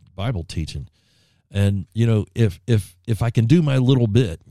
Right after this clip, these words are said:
you know, there's gonna come a day when they're still sitting around wondering why we're still here. And a guy like me might be able to help them out. But, uh, that's just one church.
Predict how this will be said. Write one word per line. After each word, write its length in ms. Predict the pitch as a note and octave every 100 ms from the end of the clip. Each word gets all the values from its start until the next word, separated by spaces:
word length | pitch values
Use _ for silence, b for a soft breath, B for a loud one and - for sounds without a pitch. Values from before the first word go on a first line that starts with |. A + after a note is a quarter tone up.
| _ _ _ _ _
you 100 | A#2
know, 40 |
there's 280 | G#2+ D3+ A#2+
gonna 260 | F3 A#3 G3
come 220 | - G#3+
a 60 | G3+
day 340 | A#2 E3+ D3+
when 160 | A#2+ A2+
they're 140 | B2
still 480 | A2+ - F3 F3 C#3+
sitting 300 | - - D3+
around 260 | C3 C3+ A#2
wondering 420 | C#3 C#3 A2+ G2+
why 120 | A2 F#3
we're 160 | A#2
still 300 | F2+ - D3+
here. 440 | F3 F#3+ G3 E2+ - _ _ _ _ _ _ _ _ _ _ _ -
And 340 | F2 F2 D#2
a 120 | - F2
guy 220 | G2+ G2
like 220 | E2+ D2+
me 180 | F#2 F#2+
might 240 | D#2+ D#2
be 80 | F2
able 140 | D#2+
to 60 | C#2+
help 200 | F2+ D#2
them 140 | -
out. 260 | D#2+ D2+ A#1+ _ _ _ _ _ _ _ _
But, 280 | - C#3+ -
uh, 220 | D3+ B2+ -
that's 260 | G#3 -
just 200 | - F3
one 240 | D#3 F3+ E3
church. 540 | - D#3 F#3+ - -